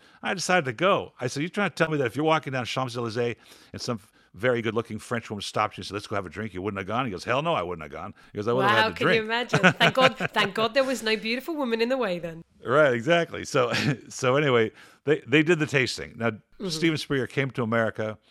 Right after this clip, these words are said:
Speaker 1: One of the unsung heroes of the story is a woman named Joanne Dupuis, who still lives in Napa. She's ninety-four, who, who was tapped to take Steven Spurrier around the Napa Valley to find the wines that he was gonna send to Paris to do the judgment.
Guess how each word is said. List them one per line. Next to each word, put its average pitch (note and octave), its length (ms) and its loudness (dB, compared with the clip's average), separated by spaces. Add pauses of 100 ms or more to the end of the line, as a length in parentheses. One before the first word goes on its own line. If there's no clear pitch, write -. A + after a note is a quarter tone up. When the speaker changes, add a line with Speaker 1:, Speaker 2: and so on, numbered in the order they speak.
(320)
Speaker 1:
One A#2+ 240 0
of C3 60 -2
the A2+ 160 -4
unsung D#3 540 2
heroes A#2 480 2
of F2 100 -8
the F#2 100 -8
story A2+ 380 0
is F2 80 -4
a F2+ 60 -8
woman G2+ 180 -4
named D#2 120 -10
Joanne G2 240 -4
Dupuis, F2 360 -8
who F2 60 -10
still G2 220 -8
lives E2+ 180 -8
in D#2 60 -12
Napa. F2 200 -10
She's D#2+ 220 -14
ninety-four, E2+ 520 -4 (600)
who, E2+ 140 -10 (120)
who G2 100 -6
was F2 200 -8
tapped - 420 -4
to - 80 -18
take - 300 -6
Steven F2+ 280 -8
Spurrier E2+ 440 -10
around F#2 420 -4 (200)
the F2 60 -10
Napa E2+ 280 -8
Valley E2+ 300 -6
to D2 60 -10
find G#2 400 -4
the F#2 80 -6
wines E2 380 -8
that D2 120 -12
he E2 60 -10
was E2+ 180 -8
gonna D#2 120 -10
send E2+ 280 -6
to E2 60 -10
Paris D2+ 460 -8 (220)
to E2 80 -12
do D#2+ 160 -8
the C#2+ 100 -12
judgment. E2+ 460 -8